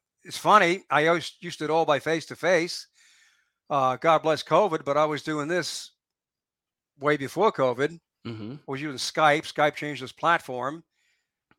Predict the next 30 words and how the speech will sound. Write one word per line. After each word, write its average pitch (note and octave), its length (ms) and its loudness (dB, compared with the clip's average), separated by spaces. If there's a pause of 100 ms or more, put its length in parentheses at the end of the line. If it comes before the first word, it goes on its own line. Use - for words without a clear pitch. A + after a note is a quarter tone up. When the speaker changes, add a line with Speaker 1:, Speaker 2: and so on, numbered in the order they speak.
(360)
Speaker 1:
Thank C3 240 -8
God. C#3 520 2 (320)
And C#3 300 -6
then C#3+ 160 -2
it C#3+ 60 -2
was C3 120 -4
abysmal. C#3+ 540 -2
So C3+ 120 -8
then C#3 220 -4
Zoom E3 300 -4
came C3+ 220 -2
along. A#2+ 380 -4 (760)
And F#3+ 100 -2
I've A3 80 0
been A3+ 120 0
a A3 40 2
little A3 120 2
Zoomy. G3+ 360 0
I G3+ 60 4
was, G#3+ 100 0
I F#3+ 120 2
was G3 100 0
in F#3+ 60 -10
the F3 80 0
pioneers, F#3 580 2
it D3+ 80 -12
turns D#3 300 -6
out, D#3+ 240 4
on, E3 280 2
uh, E3 360 -2